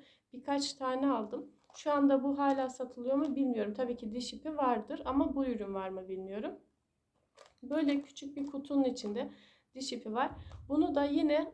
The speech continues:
sadece akşamları dişlerimi fırçaladıktan sonra böyle alt ve üst olmak üzere bütün dişlerimin arasına tek tek bırakıp da temizliyorum. Diyeceksiniz ki hani dişlerimi fırçaladım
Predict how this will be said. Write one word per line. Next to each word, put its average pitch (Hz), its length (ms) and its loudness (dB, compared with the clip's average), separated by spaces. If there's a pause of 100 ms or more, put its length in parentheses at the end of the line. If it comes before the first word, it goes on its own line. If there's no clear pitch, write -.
sadece 311 720 0
akşamları 233 880 -2
dişlerimi 247 440 0
fırçaladıktan 247 720 -2
sonra 214 340 -6
böyle 233 260 0
alt 262 320 -2
ve 214 120 -4
üst 247 260 -10
olmak 240 380 0
üzere 202 340 -8 (340)
bütün 277 300 2
dişlerimin 214 360 -2
arasına 247 460 -2
tek 254 220 -6
tek 214 220 -10
bırakıp 240 360 -8
da 277 140 -2
temizliyorum. 214 640 -2 (380)
Diyeceksiniz 294 680 -4
ki 226 140 -6
hani 220 360 -4
dişlerimi 240 420 -4
fırçaladım 240 720 -4